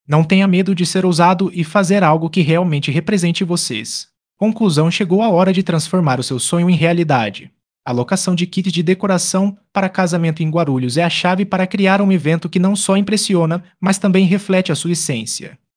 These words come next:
Com economia, praticidade e uma variedade de estilos, você pode personalizar cada canto da sua celebração, tornando-a única e inesquecível.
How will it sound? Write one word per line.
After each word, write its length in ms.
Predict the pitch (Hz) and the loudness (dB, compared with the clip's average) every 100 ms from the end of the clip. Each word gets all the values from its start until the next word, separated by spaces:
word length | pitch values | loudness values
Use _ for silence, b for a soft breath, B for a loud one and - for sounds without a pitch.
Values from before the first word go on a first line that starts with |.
| _ - | _ -4
Com 100 | 127 | -4
economia, 480 | 127 190 185 190 | 0 2 2 2
praticidade 880 | 202 - 165 180 180 165 135 143 151 | 0 -2 -2 -2 -4 0 0 -2 -2
e 60 | 180 | 0
uma 160 | 190 | 0
variedade 500 | 165 185 180 151 156 | 2 0 0 0 0
de 100 | 160 | 0
estilos, 540 | 160 - 170 160 156 - | -2 0 -2 -2 -4 -6
você 200 | 156 170 | -6 -6
pode 280 | - 196 196 | -2 -2 0
personalizar 800 | 202 185 - 175 185 165 147 165 | -2 -2 -2 -2 0 0 -2 -2
cada 240 | 185 185 | -2 -2
canto 320 | 196 208 202 160 | 0 -2 0 -2
da 100 | 123 | -2
sua 160 | 156 | -2
celebração, 800 | 147 208 190 170 160 180 175 180 _ | -2 -2 0 0 0 0 -2 -4 _
tornando-a 400 | 165 165 170 175 | -2 0 2 2
única 480 | 135 143 156 160 156 | 0 -4 -4 -6 -4
e 60 | 175 | -2
inesquecível. 840 | 180 190 - 139 - 120 104 - | -2 -2 -4 -6 -4 -6 -6 -14